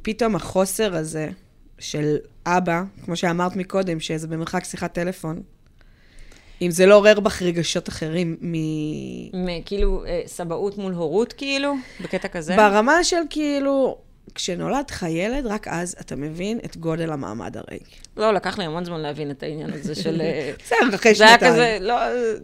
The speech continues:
Speaker 1: לא, ברור, הוא לוקח זמן להתאפל וזה, אבל כאילו פתאום אתה אומר, "וואו, אני אחראי על זה עכשיו כל החיים, אסור לי לעזור, הוא בראש הפירמידה."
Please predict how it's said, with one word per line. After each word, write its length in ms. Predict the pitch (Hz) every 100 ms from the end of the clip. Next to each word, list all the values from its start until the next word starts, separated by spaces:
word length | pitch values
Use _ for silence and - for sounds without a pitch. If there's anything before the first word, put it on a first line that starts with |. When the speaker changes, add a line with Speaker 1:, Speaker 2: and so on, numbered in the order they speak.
| -
Speaker 1:
לא, 180 | 240 214
ברור, 220 | 196 269
הוא 80 | 220
לוקח 180 | 185 196
זמן 140 | 208 190
להתאפל 420 | 180 180 269 285
וזה, 200 | 214 277
אבל 140 | 262 269
כאילו 160 | 370 440
פתאום 220 | 440 453
אתה 80 | 440
אומר, 220 | 330 339 320
"וואו, 460 | 202 254 196 160 -
אני 160 | 208
אחראי 220 | 247 240
על 180 | 240 262
זה 100 | 254
עכשיו 200 | 247 240 -
כל 160 | 240
החיים, 240 | 254 294 220
אסור 220 | - 214
לי 80 | 226
לעזור, 280 | 220 220 -
הוא 220 | 247 285
בראש 380 | 277 254 285 285
הפירמידה." 680 | 277 254 233 240 277 226